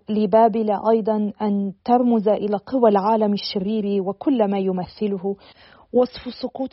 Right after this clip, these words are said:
بابل في سفر رؤيا يوحنا يذكرنا بكلام النبي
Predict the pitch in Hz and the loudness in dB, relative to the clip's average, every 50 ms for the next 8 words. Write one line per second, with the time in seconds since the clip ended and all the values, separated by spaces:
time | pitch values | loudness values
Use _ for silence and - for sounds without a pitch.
0 | - 247 190 220 226 226 233 214 226 226 220 - - - 196 - - 214 226 240 | -8 -6 -2 0 2 2 2 2 0 -4 -4 -6 -12 -14 -14 -14 -12 -8 -6 -4
1 | 233 226 220 - 226 226 226 202 196 202 - - - 226 220 214 202 202 214 214 | -4 -4 -4 -4 -4 -2 -2 -2 -4 -6 -8 -8 -6 -4 -4 -4 -4 -4 -4 -2
2 | 202 208 202 - - - 247 233 233 220 214 202 180 202 202 - - 226 196 196 | -2 -4 -4 -6 -6 -6 -4 -2 -2 -2 -2 -4 -4 -6 -8 -6 -4 -2 0 0
3 | 202 208 214 214 208 202 196 190 180 175 208 196 196 196 208 | 0 0 0 0 0 0 0 -2 -4 -4 -8 -8 -6 -4 -4